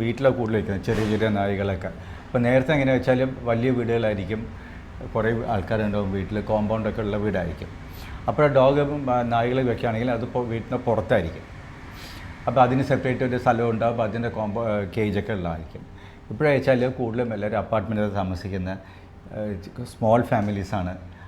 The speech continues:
അപ്പോൾ അതിനകത്ത് ചിലപ്പോൾ, ആ, എൽഡർലി പീപ്പിൾ ഉണ്ടാവും, അവർക്കൊരു കമ്പാനിയനായിട്ട് അവർ പൂച്ചകളോ നായ്കളോ വയ്ക്കും. അതുപോലെ പിന്നെ, ആ, മാരീഡ് കപ്പിൾസാണ്, കുട്ടികളൊക്കെ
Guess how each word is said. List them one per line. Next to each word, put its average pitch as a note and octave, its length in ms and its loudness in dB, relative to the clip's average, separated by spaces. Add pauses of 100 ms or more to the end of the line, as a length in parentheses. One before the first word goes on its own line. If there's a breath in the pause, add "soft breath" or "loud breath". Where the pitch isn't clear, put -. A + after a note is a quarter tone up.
(120)
അപ്പോൾ G#2 140 -2
അതിനകത്ത് A#2+ 420 0
ചിലപ്പോൾ, A#2+ 340 2 (260)
ആ, G#2+ 40 0 (1600)
എൽഡർലി A2+ 400 0
പീപ്പിൾ G#2+ 320 -4
ഉണ്ടാവും, F#2+ 260 -2 (100)
അവർക്കൊരു G#2+ 420 -2
കമ്പാനിയനായിട്ട് G#2+ 720 -2 (480 loud breath)
അവർ G#2 280 -4
പൂച്ചകളോ G#2 560 0
നായ്കളോ G2 380 -2
വയ്ക്കും. F2 380 -8 (500 loud breath)
അതുപോലെ A#2+ 340 4
പിന്നെ, B2 200 0
ആ, B2 280 2 (640)
മാരീഡ് G#2+ 300 0
കപ്പിൾസാണ്, G#2+ 580 0
കുട്ടികളൊക്കെ G#2+ 420 -4